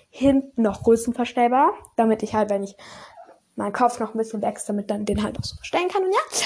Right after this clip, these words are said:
Ähm, und der andere ist halt, also der passt mir jetzt perfekt, aber der wird mir halt auch, auch zu klein werden, drum hab ich halt diesen anderen. Der ist so mit so einem Samtüberzug noch so, damit es auch so ein bisschen, ja, schickimicki, also das ist mein Lieblingsreithelm, weil ich find ihn halt schon irgendwie voll schön.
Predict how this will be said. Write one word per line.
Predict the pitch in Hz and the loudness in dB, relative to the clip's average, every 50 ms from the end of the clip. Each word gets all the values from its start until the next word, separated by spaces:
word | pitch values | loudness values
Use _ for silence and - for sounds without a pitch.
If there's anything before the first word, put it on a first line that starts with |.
| - - - - - - | -4 -6 -10 -10 -2 2
Ähm, | 302 302 302 302 311 - | 4 6 6 6 4 2
und | 285 277 269 | 2 2 4
der | 269 - 254 | 4 4 4
andere | 269 285 285 277 254 254 | 4 4 4 4 4 2
ist | 254 254 247 - - - - | 2 2 2 0 2 0 0
halt, | 233 226 220 220 214 214 220 - - | 2 2 4 4 2 2 0 0 0
also | 220 208 | 2 4
der | 220 220 | 4 2
passt | 214 - - 277 254 - - - | 2 2 2 2 2 0 0 -2
mir | 226 | -2
jetzt | 220 226 - - | -2 -4 -4 -6
perfekt, | - 214 - 233 233 - - | -8 -4 -2 -2 0 0 2
aber | 214 | 2
der | 214 202 196 | 2 4 4
wird | 226 220 | 4 2
mir | 233 220 214 | 2 0 -2
halt | 208 196 - - - - - - - - - | -2 -4 -8 -12 -14 -14 -14 -16 -16 -2 0
auch, | - 233 - - - _ _ _ _ | 2 2 2 -2 -8 _ _ _ _
auch | - - - - - - _ _ | -8 -8 -8 -12 -20 -20 _ _
zu | - - - | -16 -8 -2
klein | - 233 233 254 240 | 2 4 4 6 6
werden, | 247 247 247 240 233 | 6 4 4 4 2
drum | 220 214 214 214 - | 2 0 0 0 0
hab | 220 | -2
ich | 214 - 214 | -4 -2 -2
halt | 214 196 - - - _ - | -4 -4 -4 -8 -16 _ -20
diesen | - - - | -16 -4 0
anderen. | - 320 359 359 359 359 - - - - - - _ - | 2 4 4 4 4 2 -2 -8 -10 -10 -14 -2 _ 4
Der | 262 247 - | 6 6 6
ist | 254 247 - - | 4 2 2 2
so | - 254 240 240 | 4 4 6 6
mit | 240 233 226 233 | 6 4 2 2
so | - 240 | 0 2
einem | 226 226 220 | 2 2 2
Samtüberzug | 202 - - 226 233 247 254 247 - 226 208 208 208 214 - - 233 220 220 - | 0 0 2 2 4 4 2 2 2 0 0 0 -2 -2 -4 -6 -6 -6 -6 -8
noch | - 202 196 - | -14 -16 -14 -10
so, | - - 214 214 | -6 -2 -2 0
damit | 196 214 208 214 202 | 0 -2 -4 -8 -10
es | - - - - - - | -12 -14 -16 -14 -12 -10
auch | - - - | -10 -10 -12
so | - - 220 | -10 -8 -8
ein | |
bisschen, | 208 196 - 220 214 208 - - - - - - - - | -8 -6 -6 -8 -8 -8 -8 -8 -8 -8 -8 -10 -6 0
ja, | 277 262 240 240 | 4 4 4 4
schickimicki, | 240 - - - - 269 262 269 269 - - 240 | 2 -2 -4 0 4 4 4 4 2 2 0 0
also | 185 214 240 | 2 4 4
das | 226 226 | 2 2
ist | - 240 | 2 0
mein | 214 208 | 0 0
Lieblingsreithelm, | 220 226 240 247 208 - - 202 196 196 220 220 214 | 2 2 0 0 -2 -2 -2 -2 -2 0 0 0 0
weil | 196 | -2
ich | 185 - | -2 -2
find | - 208 208 | -6 -8 -8
ihn | - - | -10 -12
halt | - - | -12 -8
schon | - 226 202 | -4 -2 -2
irgendwie | 214 208 202 196 | 0 0 -2 -4
voll | 196 - 208 214 | -4 -4 -4 -4
schön. | 208 - - 254 262 269 311 | -4 -2 2 4 6 6 6